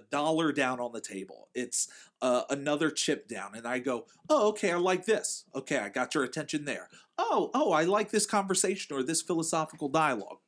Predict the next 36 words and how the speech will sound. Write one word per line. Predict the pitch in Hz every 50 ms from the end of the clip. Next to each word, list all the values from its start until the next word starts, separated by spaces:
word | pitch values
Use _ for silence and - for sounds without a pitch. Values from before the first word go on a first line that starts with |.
| _ _ -
I | 117
like | 113 120 117 120 117 -
that | 131 113 110
as | 113 117 120
well." | 120 151 165 123 - - - - 180 - - - - - - - _ -
So | - - - 214 196
that | 170 175 180 180 165 175
when | 180 180 180
you | 185 185 185
get | - 202 240 240
to | - 254
the | 220 220
point | 233 - - 233 240 220 196
that | - 170 -
you | 151 165 156
go | 180 180
to | 165 160
challenge | 160 - - - - 190 202 220 254 247 214 165 139 - -
me | 135 135 117
on | 110 101 98 101
something, | - - - 110 101 - - - 101 101 104 - - - - -
or | - 151
you | 156 147 160 156
go | 180 185 180
to | 180 185 - - 175 - -
introduce | 170 196 214 202 - - 202 160 139 170 196 214 - -
something | - 185 156 135 - 156 143 143
that | 131 123 123
I'm | 127 147 160 156
not | 156 156 139 -
used | 165 214 233 - - -
to, | 139 135 147
or | 160 139
that | 107 113 117 123
I'm | 127 127 135
sub-, | - - - 135